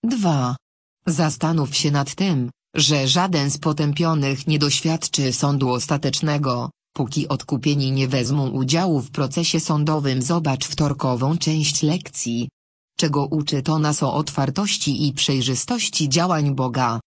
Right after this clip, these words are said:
Dlaczego ta przejrzystość jest tak ważna dla wszechświata,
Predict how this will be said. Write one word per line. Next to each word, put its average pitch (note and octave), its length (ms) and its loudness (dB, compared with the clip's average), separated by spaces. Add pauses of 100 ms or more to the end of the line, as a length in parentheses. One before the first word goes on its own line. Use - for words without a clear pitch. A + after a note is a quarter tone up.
(300)
Dlaczego G3+ 500 0
ta C#3 160 0
przejrzystość C#3+ 840 -2
jest C#3 340 0
tak B2+ 200 -2
ważna C#3+ 400 2
dla C3 240 0
wszechświata, B2+ 880 0